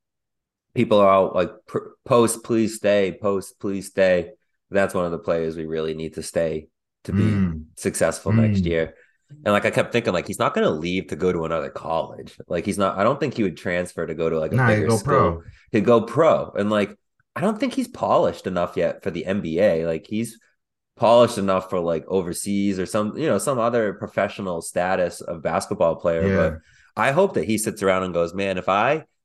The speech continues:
Speaker 1: was to be healthy all year next year in my fifth year, in my fifth year,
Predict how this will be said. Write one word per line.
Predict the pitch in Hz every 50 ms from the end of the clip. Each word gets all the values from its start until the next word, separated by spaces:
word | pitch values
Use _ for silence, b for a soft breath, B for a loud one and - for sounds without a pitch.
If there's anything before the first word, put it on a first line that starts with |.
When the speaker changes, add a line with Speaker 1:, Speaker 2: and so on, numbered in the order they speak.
| _ _ _
Speaker 1:
was | - 107 104 104
to | - 107
be | - 87
healthy | - - 92 95 - - 80 - -
all | 78 80 78 80 80 82 87 87 - - - _ _ _ _ _ _
year | - 85 82 80 82 85 92 92
next | 85 78 82 82 - - -
year | 87 87 90
in | 92 90
my | 85 80 78 - -
fifth | - - 87 85 - - -
year, | 85 85 87 -
in | - 90
my | 90 82 80
fifth | - - 87 82 - -
year, | 87 85 85 87 95 104 - -